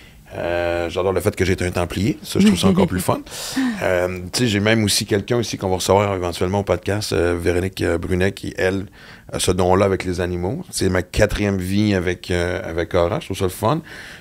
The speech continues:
Speaker 1: Parce que je trouve ça beau aussi, le fait que les âmes qu'on croise. Tu sais, je sais que moi, Olivia et William,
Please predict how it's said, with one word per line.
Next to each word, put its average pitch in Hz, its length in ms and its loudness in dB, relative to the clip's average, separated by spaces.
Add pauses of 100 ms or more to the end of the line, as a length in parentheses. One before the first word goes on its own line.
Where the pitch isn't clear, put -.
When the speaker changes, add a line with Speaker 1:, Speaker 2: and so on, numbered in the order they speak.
(120)
Speaker 1:
Parce 113 200 4
que 101 100 -4
je - 40 -2
trouve 117 140 -2
ça 120 160 4
beau 113 240 4
aussi, 135 300 2
le 117 100 6
fait - 420 0
que 110 400 -2 (640)
les 101 300 0
âmes 120 220 4
qu'on 101 260 0
croise. 101 760 -4 (800)
Tu - 100 -8
sais, - 20 2
je 107 60 2
sais 131 140 2
que 117 100 -4
moi, 123 140 4
Olivia 117 440 2
et 117 60 2
William, 110 640 -2